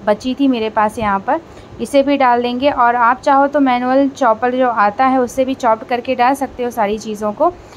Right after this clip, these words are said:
और यहाँ बेटा बड़ा ही क्वेश्चन कर रहा था, "ये क्या है, ये क्या है?"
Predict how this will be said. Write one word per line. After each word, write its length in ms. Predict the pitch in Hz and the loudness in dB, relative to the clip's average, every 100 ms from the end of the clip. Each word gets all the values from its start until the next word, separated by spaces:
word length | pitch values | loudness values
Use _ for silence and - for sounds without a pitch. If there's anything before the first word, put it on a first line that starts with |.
| - - | -16 -2
और 100 | 226 | 2
यहाँ 260 | 262 311 269 | 4 2 4
बेटा 260 | 269 302 | 4 4
बड़ा 300 | 247 240 247 | 2 2 2
ही 280 | 262 277 285 | 2 2 -2
क्वेश्चन 460 | 285 233 233 269 269 | -2 -2 -2 -2 0
कर 180 | 269 226 | 0 2
रहा 160 | 220 | 2
था, 140 | 220 240 | 0 -6
"ये 260 | 226 233 | -2 -4
क्या 180 | 233 247 | 0 -2
है, 180 | 240 240 | 0 -4
ये 200 | 214 208 | -4 -6
क्या 180 | 208 233 | -2 -2
है?" 220 | 220 | 0